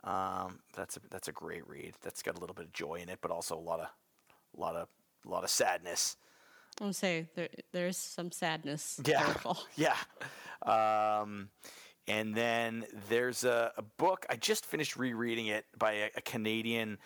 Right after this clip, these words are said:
Speaker 1: writer who's also a musician, uh, by the name of Dave Bedini. Um, and he's got a couple of really good road trip books, but the one is called The Tropic of Hockey, where he travels around the world just trying, trying to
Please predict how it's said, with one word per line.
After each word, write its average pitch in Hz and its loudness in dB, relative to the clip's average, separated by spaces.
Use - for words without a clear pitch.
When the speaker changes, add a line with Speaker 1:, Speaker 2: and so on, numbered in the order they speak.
Speaker 1:
writer 110 4
who's 107 -2
also 95 2
a 95 -2
musician, 95 -4
uh, 98 -4
by 98 0
the 101 -2
name 98 -4
of 87 -12
Dave 101 -2
Bedini. 95 -6
Um, 95 0
and 107 -4
he's 180 2
got 156 6
a 110 0
couple 117 2
of 110 0
really 107 0
good 101 2
road 104 0
trip 101 -2
books, 95 0
but 101 -8
the 98 -14
one 117 2
is - -2
called 113 2
The - -12
Tropic 107 2
of 95 -8
Hockey, 98 0
where 107 -2
he 135 2
travels 123 4
around 110 4
the 104 0
world 104 2
just - -8
trying, 104 2
trying 101 0
to 87 -18